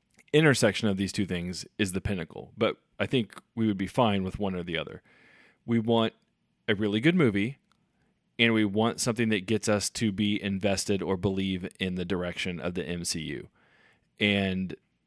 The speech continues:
a lot of this phase has done neither, um, with the exception of Spider-Man. I would say Spider-Man was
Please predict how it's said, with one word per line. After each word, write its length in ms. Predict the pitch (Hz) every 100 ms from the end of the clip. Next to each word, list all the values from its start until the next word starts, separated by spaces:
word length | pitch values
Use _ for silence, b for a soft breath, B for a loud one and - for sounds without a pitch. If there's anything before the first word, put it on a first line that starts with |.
| _ -
a 80 |
lot 300 | 98 101 110
of 60 | 120
this 200 | 120 104
phase 360 | 127 110 95 87
has 220 | 98 90
done 560 | 101 98 92 90 90 - -
neither, 840 | 92 98 98 90 76 57 - - _ _
um, 420 | 85 78 69 69 - _ _ _
with 100 | 107
the 80 | 127
exception 340 | 113 139 - 135
of 80 |
Spider-Man. 440 | - 104 87 80 -
I 100 | 107
would 100 | 123
say 100 | 135
Spider-Man 640 | 110 120 135 139 123 113 107
was 380 | 107 104 98